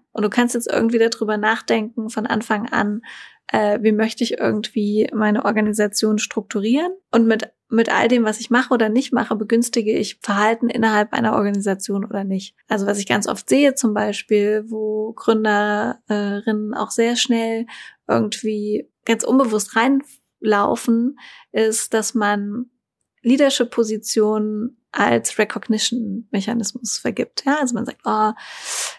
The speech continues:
die sitzt schon total lange da oder wir wollen nicht, dass diese eine Person geht oder so, ne? Dann bieten wir ihr irgendwie eine, eine, eine leitende Stelle an.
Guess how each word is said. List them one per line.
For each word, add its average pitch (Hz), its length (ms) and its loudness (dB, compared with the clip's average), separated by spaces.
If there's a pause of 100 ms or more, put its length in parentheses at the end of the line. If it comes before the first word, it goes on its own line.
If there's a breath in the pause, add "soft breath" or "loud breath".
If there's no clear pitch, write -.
(100)
die 233 80 -2
sitzt 226 240 2
schon 233 160 4
total 220 320 -2
lange 208 200 -2
da 233 640 2
oder 208 440 0
wir 202 100 -4
wollen 214 200 0
nicht, 220 160 -4
dass 220 120 -2
diese 233 180 0
eine 208 160 2
Person 220 420 2
geht 247 320 4
oder 220 160 2
so, 214 160 0
ne? 254 180 2
Dann 226 240 0
bieten 220 280 -2
wir - 80 0
ihr - 260 2
irgendwie 214 320 0
eine, 208 260 -2
eine, 208 400 -2
eine 190 640 -2
leitende 202 380 -2
Stelle - 380 -2
an. 226 200 -6